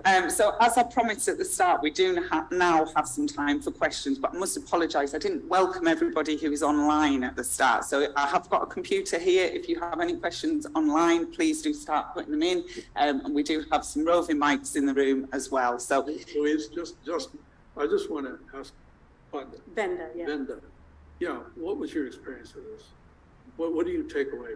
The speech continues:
Speaker 2: from this?
Speaker 3: From
Speaker 2: Just
Speaker 3: this
Speaker 2: our,
Speaker 3: whole
Speaker 2: from,
Speaker 3: session?
Speaker 2: no, from our conversation just now.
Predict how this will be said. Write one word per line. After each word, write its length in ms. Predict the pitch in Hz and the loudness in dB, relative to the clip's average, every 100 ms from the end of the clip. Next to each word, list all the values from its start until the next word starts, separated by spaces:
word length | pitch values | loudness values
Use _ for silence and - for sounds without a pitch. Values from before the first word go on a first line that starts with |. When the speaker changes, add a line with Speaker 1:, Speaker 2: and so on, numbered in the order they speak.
| - | -14
Speaker 2:
from 140 | 107 | -18
this? 280 | 110 110 - - - _ - - - - - - _ _ - - - - - - - | -18 -18 -20 -20 -20 _ -20 -20 -20 -20 -20 -20 _ _ -20 -20 -20 -20 -20 -20 -18
Speaker 3:
From 680 | 233 220 415 202 - 381 381 - - - | -10 -8 -8 -10 -14 -14 -14 -16 -18 -4
Speaker 2:
Just 220 | 202 - | -2 -2
Speaker 3:
this 100 | - | -6
Speaker 2:
our, 160 | - 151 | -4 -4
Speaker 3:
whole 240 | 220 220 | -4 -6
Speaker 2:
from, 300 | 220 - 190 | -6 -6 -6
Speaker 3:
session? 340 | 151 226 226 294 | -4 -4 -4 0
Speaker 2:
no, 140 | 185 | 2
from 160 | 156 156 | 2 0
our 140 | 139 | 0
conversation 720 | 135 143 127 117 131 - - - | 0 2 2 2 -2 -2 -10 -10
just 260 | - - | -10 -8
now. 200 | 123 107 | -10 -12